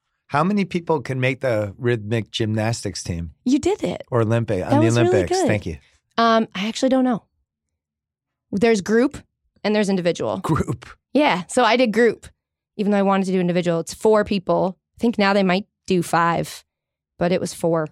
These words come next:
Speaker 1: Mm-hmm.
Speaker 2: And then now they can, you can do multi, nobody cares about any of this, so we can move on, but you can do multi-apparatus.
Speaker 1: I think it's fascinating.
Speaker 2: So there's hoop.
Speaker 1: Multi-apparatus.
Speaker 2: So there's hoop, ball, ribbon, clubs.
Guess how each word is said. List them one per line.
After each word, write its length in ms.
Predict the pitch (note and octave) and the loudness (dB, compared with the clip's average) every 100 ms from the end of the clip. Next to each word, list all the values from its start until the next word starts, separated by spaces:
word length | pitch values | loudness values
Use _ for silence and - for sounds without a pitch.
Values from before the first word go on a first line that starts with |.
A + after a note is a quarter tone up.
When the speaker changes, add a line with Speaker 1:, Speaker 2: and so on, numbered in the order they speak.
| _ _ B2 | _ _ -6
Speaker 1:
Mm-hmm. 300 | A2+ A#2 B2 - _ _ _ _ _ | -4 -4 -8 -14 _ _ _ _ _
Speaker 2:
And 160 | A#3 G#3+ | -2 2
then 100 | G3+ | 2
now 160 | G3 G3+ | 4 2
they 140 | G#3+ | 2
can, 180 | G#3 G#3+ | 0 0
you 140 | G#3+ | 0
can 140 | G#3+ G#3 | 2 2
do 120 | G3 | 4
multi, 600 | F3+ F3+ F#3 - G3 F3+ | 4 2 0 0 -2 0
nobody 320 | A3 C#4+ G#3+ | 0 0 0
cares 260 | E3+ F#3+ E3+ | -2 0 0
about 160 | E3+ E3+ | 0 0
any 220 | F3 E3+ | 2 2
of 80 | D#3 | 2
this, 180 | E3+ E3+ | -2 0
so 120 | G3 | 0
we 100 | G3+ | 2
can 160 | G3 F3+ | 2 2
move 140 | E3+ | 2
on, 260 | E3 D#3 D#3 | 2 0 0
but 160 | F#3+ - | -2 0
you 140 | G#3+ | 0
can 120 | A3 | 2
do 140 | G3+ G3+ | 2 2
multi-apparatus. 960 | F3+ F3+ G3+ F#3 - F#3 F#3 F#3 F3+ | 2 2 2 2 2 0 2 2 4
Speaker 1:
I 40 | - | 4
think 140 | D3+ | 4
it's 120 | G#2+ | 2
fascinating. 680 | B2+ G#2+ - G#2+ F2+ E2+ F#2+ | 0 0 0 -4 -4 -6 -8
Speaker 2:
So 180 | - A#3 | -4 0
there's 320 | G#3 G#3+ F#3 - | 2 2 0 -6
hoop. 140 | - B2 | 2 4
Speaker 1:
Multi-apparatus. 880 | C3 B2 D3 B2+ A2 B2+ A#2 A2 | 4 2 0 0 0 -2 0 2
Speaker 2:
So 80 | B3 | 4
there's 180 | A#3+ A3+ | 4 2
hoop, 400 | - C4+ C#4 - - | 0 0 0 0 0
ball, 280 | G3+ G3+ | 2 2
ribbon, 460 | F#3+ G3+ G3 F#3 F#3+ | 2 0 2 0 -2
clubs. 720 | - G3 F3+ E3+ E3 - - | -2 0 2 2 -2 -12 -12